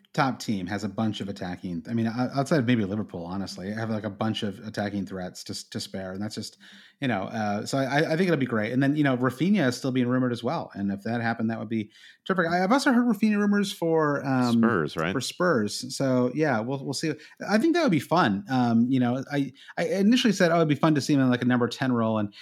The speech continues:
Speaker 1: he's, you know, someone pointed out that he really isn't a number ten, nor does Conte really play in a number ten role. <laughs> So I think maybe you, you,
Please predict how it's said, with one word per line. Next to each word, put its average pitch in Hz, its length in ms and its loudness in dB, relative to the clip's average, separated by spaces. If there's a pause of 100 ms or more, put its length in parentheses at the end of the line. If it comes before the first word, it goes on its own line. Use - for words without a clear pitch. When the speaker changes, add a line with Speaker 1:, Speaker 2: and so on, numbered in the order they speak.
(120)
Speaker 1:
he's, 202 260 2
you 208 100 2
know, 165 100 6
someone 180 240 2
pointed 165 180 4
out 143 60 2
that 143 80 0
he 175 120 0
really 190 320 0
isn't 143 200 2
a 139 60 4
number 127 220 4
ten, 127 260 2
nor 127 160 4
does 117 180 2
Conte 117 300 -2
really 104 200 0
play 104 360 -8
in 123 80 0
a 127 60 0
number 135 160 -2
ten 139 180 -4
role. 143 260 0
<laughs> - 0 -
So 143 520 2 (280)
I 180 120 6
think 196 180 6
maybe 180 180 4
you, 151 200 4 (140)
you, 156 200 2